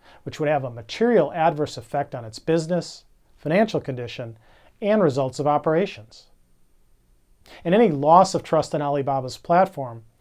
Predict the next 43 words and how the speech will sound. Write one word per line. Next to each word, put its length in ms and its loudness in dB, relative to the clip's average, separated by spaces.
also 280 4
could 140 -6
harm 440 0
the 60 0
value 300 0
of 100 -6
its 140 -12
brand 420 -12
and 80 -4
result 320 0
in 100 -4
buyers 360 6
and 100 -6
sellers 440 -6
ceasing 420 -4
to 80 -6
transact 560 -10
business 340 -6
on 120 -10
its 160 -16
marketplaces, 880 -4
as 120 -6
well 220 4
as 80 0
participants 720 -8
reducing 380 -6
the 80 -10
level 480 2
of 100 -8
their 120 -4
commercial 480 -6
activities. 720 -4
Alibaba's 640 4
ability 480 2
to 80 -2
maintain 560 -4
its 160 -6
position 420 -8
as 140 -12
a 80 -16
trusted 540 0
platform 520 -2
for 160 -20